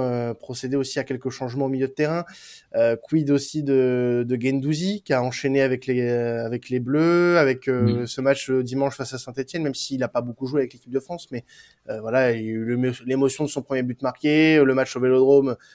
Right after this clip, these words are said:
Speaker 1: euh, face à la, face à la Côte d'Ivoire, où il a été, euh, acclamé,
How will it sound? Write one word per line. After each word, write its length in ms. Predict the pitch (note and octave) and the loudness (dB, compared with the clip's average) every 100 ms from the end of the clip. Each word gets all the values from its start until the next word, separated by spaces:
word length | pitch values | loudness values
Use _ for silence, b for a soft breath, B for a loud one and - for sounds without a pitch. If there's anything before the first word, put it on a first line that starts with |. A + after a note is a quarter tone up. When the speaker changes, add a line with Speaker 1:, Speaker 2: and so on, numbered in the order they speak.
| b - | b -6
Speaker 1:
euh, 140 | A2+ | -6
face 220 | C3 B2 | -6 -2
à 60 | B2 | 2
la, 360 | B2 A#2+ A#2 - | 4 4 2 -2
face 160 | C3 | -2
à 60 | C3 | 0
la 80 | B2 | 0
Côte 180 | C3+ A#2 | -2 -4
d'Ivoire, 460 | A#2+ B2 C#3 B2 | -4 4 6 4
où 80 | A#2 | 0
il 100 | A#2 | -2
a 60 | A#2+ | -2
été, 340 | A#2 C3 C3 | -2 0 2
euh, 160 | B2 A#2 A#2+ | 2 0 -4
acclamé, 640 | B2+ C3+ B2+ C#3 C3+ | -4 -2 2 4 4